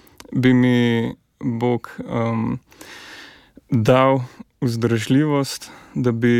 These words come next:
zmogel vztrajati v tem trpljenju, ki je učenje. <laughs> In, in potem v tem, da ko bi prišel,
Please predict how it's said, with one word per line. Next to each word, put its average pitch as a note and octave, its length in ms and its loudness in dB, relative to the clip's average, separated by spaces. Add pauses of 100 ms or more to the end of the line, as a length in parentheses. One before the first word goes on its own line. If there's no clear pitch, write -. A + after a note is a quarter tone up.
(380)
zmogel B2 500 0
vztrajati A#2+ 540 -2
v A#2+ 140 -2 (300)
tem A#2+ 300 -2
trpljenju, A#2 580 0
ki - 140 -6
je A#2 60 0
učenje. E3+ 560 0 (580)
<laughs> A#3 520 -4
In, D3+ 200 2 (760)
in D#3+ 220 2
potem D#3 420 0
v C#3+ 120 0
tem, D3+ 240 0
da C#3+ 100 2
ko C#3+ 220 -2
bi C#3 300 0
prišel, C3+ 540 -2